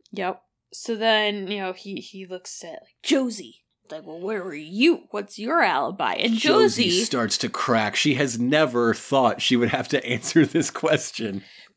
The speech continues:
Speaker 1: But then she is saved by a seizure.
Speaker 2: Mm-hmm. I love, I love, love, love that in all three cases, before there's a seizure, there is a,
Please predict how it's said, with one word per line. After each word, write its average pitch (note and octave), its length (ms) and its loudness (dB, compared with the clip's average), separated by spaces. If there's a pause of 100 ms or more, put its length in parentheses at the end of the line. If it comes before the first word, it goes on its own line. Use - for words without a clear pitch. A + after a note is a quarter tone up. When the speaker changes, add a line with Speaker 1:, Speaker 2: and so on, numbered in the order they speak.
Speaker 1:
But A#3 200 -6
then C4 400 4
she A3 280 -10
is D#3+ 140 -10
saved A3 800 -2 (640)
by F4+ 160 6 (120)
a A4 40 0
seizure. D4+ 800 0 (300)
Speaker 2:
Mm-hmm. D3 680 0 (340)
I D#3 460 2
love, D3+ 460 2
I A#2+ 200 2
love, A2 360 2
love, G2+ 300 0
love F#2+ 460 0 (460)
that G#2+ 180 2
in G#2+ 120 -2
all C3+ 380 4
three D3 340 2
cases, B2+ 760 -2 (240)
before C3 400 4
there's B2+ 240 6
a B2 40 2
seizure, F#2+ 680 -2 (240)
there G#2+ 180 2
is G2+ 240 0
a, G2 160 0